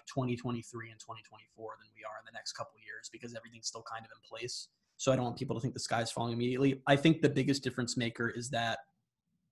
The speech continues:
it puts a lot more pressure on the current coaches at U C F to succeed,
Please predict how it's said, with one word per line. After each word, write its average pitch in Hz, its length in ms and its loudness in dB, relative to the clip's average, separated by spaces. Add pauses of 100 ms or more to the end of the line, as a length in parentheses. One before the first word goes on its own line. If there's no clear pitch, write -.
(520)
it 156 160 6
puts 143 320 6
a 143 80 8
lot 131 540 8
more 123 160 6
pressure 110 680 0 (140)
on 117 280 -2
the 120 100 -8
current 117 380 -2
coaches 113 340 -8
at 113 80 -6
U 117 120 -8
C - 180 -4
F 113 120 -8
to 117 100 -8
succeed, 117 580 -6